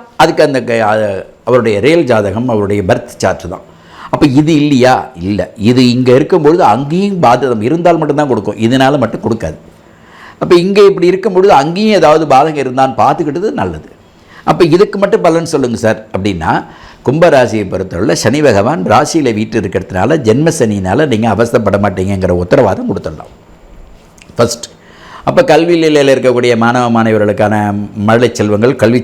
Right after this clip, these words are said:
செல்வங்களுக்கு நல்ல வலுவான அமைப்புகள் தரும். சரி, அதுக்கடுத்து கும்பராசிக்கு ஜீவனாதிபதி பகவான் செவ்வாய், அவர் இங்க இருக்கிறாரு, மூன்றாம் வீட்டுல இருக்கிறார், சனியால் பார்க்கப்படுகிறார். ஜீவனம் நல்லா இருக்கும். ஜீவனம்னா குவா, நல்லா இருக்கும்.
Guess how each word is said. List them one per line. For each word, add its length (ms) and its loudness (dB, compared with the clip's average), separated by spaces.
செல்வங்களுக்கு 460 -2
நல்ல 260 4
வலுவான 460 2
அமைப்புகள் 420 -4
தரும். 220 -2
சரி, 200 2
அதுக்கடுத்து 360 2
கும்பராசிக்கு 600 0
ஜீவனாதிபதி 640 0
பகவான் 380 0
செவ்வாய், 360 -4
அவர் 160 4
இங்க 140 0
இருக்கிறாரு, 380 2
மூன்றாம் 300 2
வீட்டுல 240 -2
இருக்கிறார், 400 -4
சனியால் 420 0
பார்க்கப்படுகிறார். 640 -2
ஜீவனம் 360 2
நல்லா 220 2
இருக்கும். 280 -10
ஜீவனம்னா 340 0
குவா, 180 -6
நல்லா 220 4
இருக்கும். 220 -10